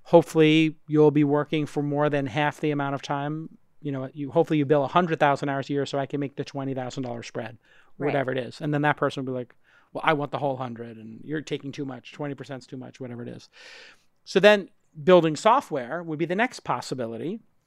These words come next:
Speaker 1: uh, or building some sort of content that would be, if you had content, uh, that people could subscribe to.
Speaker 2: <clears throat> Well, let me just clarify. We
Speaker 1: Yeah.
Speaker 2: do have that. So we are, it is a resource platform where
Speaker 1: Mm.
Speaker 2: we have put together this roadmap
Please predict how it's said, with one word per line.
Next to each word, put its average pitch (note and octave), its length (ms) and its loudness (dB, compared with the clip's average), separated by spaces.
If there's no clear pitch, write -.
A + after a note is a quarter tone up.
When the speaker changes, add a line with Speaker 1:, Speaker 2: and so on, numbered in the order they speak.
Speaker 1:
uh, C#3+ 260 -2
or F3+ 340 6
building D#3+ 640 0
some D#3+ 220 -6
sort D#3+ 200 0
of C#3+ 100 -6
content D3 640 -4
that C3+ 200 -10
would D3 260 -8
be, C#3 360 -6
if D#3 140 -12
you D#3 100 -6
had C#3+ 160 -6
content, C3+ 600 -10
uh, C#3 280 -8
that D3+ 140 -4
people D3+ 160 -4
could C#3+ 140 -12
subscribe G#3+ 360 -4
to. G#2+ 180 -16
Speaker 2:
<clears throat> - 40 -18
Well, G3 120 2
let A#3 140 8
me A3+ 80 2
just G3+ 160 -8
clarify. F3+ 320 0
We D#3 120 -2
Speaker 1:
Yeah. A#2+ 60 -4
Speaker 2:
do E3+ 180 -4
have D#3 200 -2
that. - 220 -8
So G3+ 140 -2
we A3 460 -2
are, G3+ 120 8
it G#3+ 120 4
is A3 120 2
a G#3 60 -2
resource F#3+ 460 -4
platform E3 680 -2
where E3 480 2
Speaker 1:
Mm. E3 60 -12
Speaker 2:
we F3+ 160 -4
have E3+ 340 -2
put F#3+ 160 -8
together E3 460 -4
this D#3 220 -8
roadmap D#3 480 -4